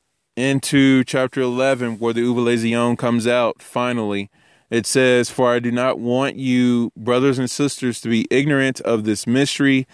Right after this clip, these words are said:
lest you be wise in your own eyes, that a partial hardening has come upon Israel until the fullness of the Gentiles have come in.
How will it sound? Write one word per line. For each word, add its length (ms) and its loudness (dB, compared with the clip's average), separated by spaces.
lest 500 -2
you 200 0
be 160 2
wise 560 2
in 100 -6
your 260 -2
own 300 -2
eyes, 460 -4
that 100 0
a 80 0
partial 600 -2
hardening 680 -2
has 220 -2
come 180 -4
upon 320 -2
Israel 680 2
until 220 -2
the 140 2
fullness 800 2
of 100 0
the 80 0
Gentiles 600 0
have 160 -6
come 240 -6
in. 420 -4